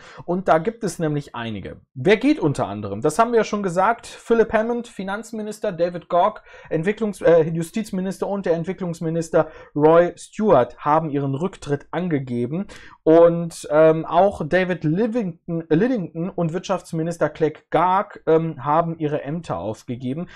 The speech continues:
Unter anderem ist auch gestern Abend, nur ein, zwei Stunden nach der Rede von Boris Johnson als Premierminister bekannt geworden,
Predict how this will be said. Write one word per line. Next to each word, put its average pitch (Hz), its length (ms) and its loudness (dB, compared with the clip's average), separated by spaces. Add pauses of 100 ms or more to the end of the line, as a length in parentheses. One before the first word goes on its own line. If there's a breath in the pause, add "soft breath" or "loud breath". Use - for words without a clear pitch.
(180 loud breath)
Unter 156 180 -4
anderem 180 280 -6
ist 156 100 -8
auch 143 140 -8
gestern 165 320 -6
Abend, 156 300 -6
nur 151 120 -8
ein, 156 160 -10
zwei 147 220 -6
Stunden 165 420 -6
nach 147 240 -8
der 135 160 -6
Rede 156 220 -6
von 139 200 -8
Boris 139 300 -6
Johnson 143 340 -10
als 127 160 -14
Premierminister 131 600 -10
bekannt 127 360 -8
geworden, 131 420 -6